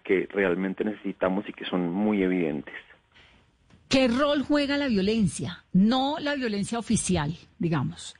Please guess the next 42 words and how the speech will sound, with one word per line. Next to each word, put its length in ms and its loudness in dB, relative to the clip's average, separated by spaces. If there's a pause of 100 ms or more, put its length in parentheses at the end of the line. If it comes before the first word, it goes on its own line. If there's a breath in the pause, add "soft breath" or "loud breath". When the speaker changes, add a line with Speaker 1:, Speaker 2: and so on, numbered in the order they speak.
(140)
Speaker 2:
Obviamente 500 2
lo 120 -2
que 100 -2
ocurrió 320 -2
con 120 2
el 100 0
policía, 680 0
con 100 2
los 120 -2
policías 500 2
en 60 4
el 100 2
caso 240 0
de 40 4
Ordóñez, 500 2 (440 loud breath)
pues 220 4
es, 560 0
eso 160 2
no 120 4
puede 180 2
pasar, 260 -4 (300)
porque 200 -2
además 280 2
la 160 4
violencia 520 2
cuando 320 2
es, 240 0 (100)
viene 360 4
de 80 2
alguien, 400 0
un 140 4
actor 260 -2
del 140 2
Estado, 440 0
es 80 0
mucho 240 0
más 140 0
grave 300 2
que 160 0
cualquier 280 0
otra 180 0
cosa. 300 -2